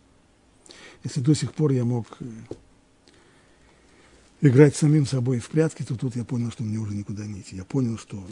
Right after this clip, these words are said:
человек такое написать не может. Я понял, что авторство Торы, если только можно так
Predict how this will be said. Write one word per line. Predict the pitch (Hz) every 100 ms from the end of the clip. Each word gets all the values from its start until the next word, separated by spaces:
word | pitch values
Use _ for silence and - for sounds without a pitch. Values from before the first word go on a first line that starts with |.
| 107 _ -
человек | 131 120 131 -
такое | 113 - 110
написать | 107 127 - 101 -
не |
может. | 90 117 - _ _ _ -
Я | 120
понял, | 139 120 110
что | - 117 101 101 _ _ _ _ -
авторство | 180 180 - 131 - 107 107 -
Торы, | 123 110
если | 104 120
только | - - 104
можно | 107 -
так | -